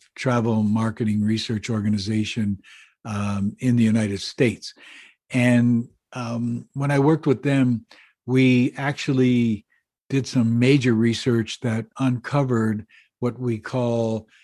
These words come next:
the combined business and pleasure traveler. Early on, it was always understood that, um,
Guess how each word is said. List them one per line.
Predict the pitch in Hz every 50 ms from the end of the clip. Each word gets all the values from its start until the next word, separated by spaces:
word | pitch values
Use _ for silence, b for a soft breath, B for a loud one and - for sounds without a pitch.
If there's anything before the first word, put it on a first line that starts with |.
| b b _
the | - 110 107
combined | - - 120 117 113 110 127 131 135 139 139 139 135 131 117 107
business | 123 127 117 110 123 113 -
and | 123 107 110
pleasure | - 135 127 127 117 104 110 104
traveler. | 101 - - 120 104 95 90 87 92 - _ _ _ _ b b b b b b b b b b _ _ _ _
Early | - 180 196 220 214 180 147
on, | 135 127 131 131 123 110 95 92 90 92 98 101 - _ _ _ _ _ _ _ _ -
it | 135 135
was | - 143 135 127 123 117 107 110 - - -
always | 147 156 160 165 160 160 147 135 117
understood | 131 131 127 120 117 104 - - - - 139 131 127 120 107 101
that, | 98 117 110 110 107 104 101 - _ _ _ _ _ _ _ -
um, | 117 113 110 107 107 107 104 98 101 101